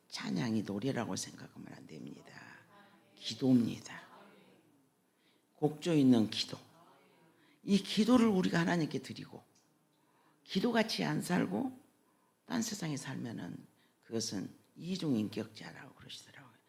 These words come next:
근데 긴 설교 중에 거가 그냥 내 가슴에 콱 찔렀어, 나는. 그래서 너무 행복했어요. 우리가 찬양을 드렸어요. 찬양을 드리는데 기도를 드렸어, 그렇게. 근데 그래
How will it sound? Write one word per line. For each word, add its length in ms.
근데 200
긴 540
설교 400
중에 320
거가 260
그냥 200
내 80
가슴에 360
콱 400
찔렀어, 460
나는. 220
그래서 380
너무 240
행복했어요. 680
우리가 300
찬양을 500
드렸어요. 480
찬양을 440
드리는데 320
기도를 540
드렸어, 400
그렇게. 300
근데 420
그래 280